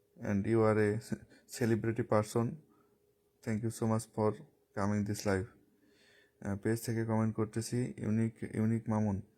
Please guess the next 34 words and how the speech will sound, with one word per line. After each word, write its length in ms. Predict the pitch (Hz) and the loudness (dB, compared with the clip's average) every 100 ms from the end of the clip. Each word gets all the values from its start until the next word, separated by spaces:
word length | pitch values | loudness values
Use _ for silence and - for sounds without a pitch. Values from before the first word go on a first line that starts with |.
| _ _ _ | _ _ _
উম, 340 | - 104 104 104 | -4 0 2 0
অসংখ্য 320 | - 113 117 113 | -2 -2 0 2
ধন্যবাদ 460 | 110 110 107 110 | 2 0 0 -2
ইউনিক 320 | 110 117 120 | 0 2 2
মামুন 380 | 120 120 127 127 | 0 0 0 -2
ভাই, 320 | 127 123 123 - _ _ - | 0 0 -2 -8 _ _ -8
আহ, 120 | 98 | -6
সুন্দর 380 | 104 113 113 110 | -4 0 0 2
লাইভ, 220 | 110 110 117 113 | 2 0 -2 -6
আহ, 300 | 110 110 - | -4 -2 0
একশো, 400 | 104 - - - - | -2 -4 -10 -8 -2
পাঁচশো 340 | 107 117 127 | -2 0 -4
ট্যাপ 200 | 117 113 - | -2 -2 -2
ট্যাপ, 240 | - 110 - | -4 -2 -2
ওকে। 320 | 104 - 98 - _ _ _ - | -4 -4 -6 -8 _ _ _ -8
আহ, 80 | 104 | -2
মন 300 | 104 113 117 | 2 2 0
থেকে, 340 | 117 113 117 | -2 -2 -2
আহ, 300 | 127 - 107 | -2 -4 -4
সম্মান। 440 | 117 120 110 101 101 _ _ _ - | -2 0 2 0 -4 _ _ _ -6
মার্লিন 340 | 110 113 120 120 | 0 2 2 2
ওয়াই 120 | 120 | 0
সিস্টার, 520 | 123 117 127 123 113 | -2 -4 2 2 2
আহ, 180 | 107 - | 0 2
your, 280 | 113 117 117 - _ _ _ _ _ - | 4 4 2 -4 _ _ _ _ _ -10
আহ, 460 | 104 101 95 - - _ _ _ - | -4 0 0 -2 -8 _ _ _ 2
lots 320 | 110 120 - | 4 4 4
of 120 | 123 123 - _ _ _ _ - | 4 2 -4 _ _ _ _ 0
follower 360 | 117 117 113 110 | 4 6 6 2
is 100 | 107 | 0
here 220 | 113 107 117 - _ _ - | 2 0 -2 -16 _ _ -8
this 180 | 107 101 | -4 2
live, 420 | 101 101 - 95 | 2 2 -4 -14
okay, 260 | - 98 | -6 -4